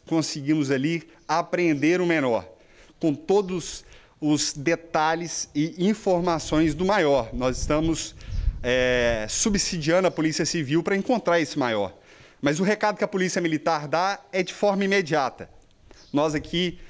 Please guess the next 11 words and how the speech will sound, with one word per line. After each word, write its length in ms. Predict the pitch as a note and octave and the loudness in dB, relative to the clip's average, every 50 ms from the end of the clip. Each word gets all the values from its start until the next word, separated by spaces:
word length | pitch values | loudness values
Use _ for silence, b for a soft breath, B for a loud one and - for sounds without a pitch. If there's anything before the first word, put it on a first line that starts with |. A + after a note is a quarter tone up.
| B B B B B | B B B B B
estamos 600 | D3 - - - F3 E3+ E3+ E3+ C#3+ - - - | -6 -6 -2 0 2 2 2 2 0 -2 -2 -4
cada 360 | - - - F3 E3+ D#3+ D#3+ | -4 -2 -2 -2 0 0 0
vez 240 | D3+ G#3 G#3+ F3+ D3+ | 2 2 2 2 2
mais 360 | E3 E3 D#3+ D#3 D3 C#3 B2 | 0 0 2 2 0 0 -2
diminuindo 540 | A#2 E3+ F3+ F#3 F#3+ F#3 F3+ F#3 G#3 G#3+ G#3 | -2 0 0 2 2 2 4 4 4 2 2
o 60 | F#3+ | 0
crime 320 | - - F#3 F3 F#3 F3+ D#3 | -2 -2 -2 0 0 0 2
violento 480 | D#3 F3 D#3 C#3 C#3+ D#3 D#3+ D#3 D3+ | 2 2 2 4 2 2 0 0 -2
aqui 200 | C3+ - - D#3+ | -4 -2 0 0
em 60 | D3+ | 0
Januária 580 | C3+ B2 C3+ B2 B2 B2+ C3+ D#3 E3 F#3 F#3+ | 2 0 0 0 0 0 0 2 0 0 -2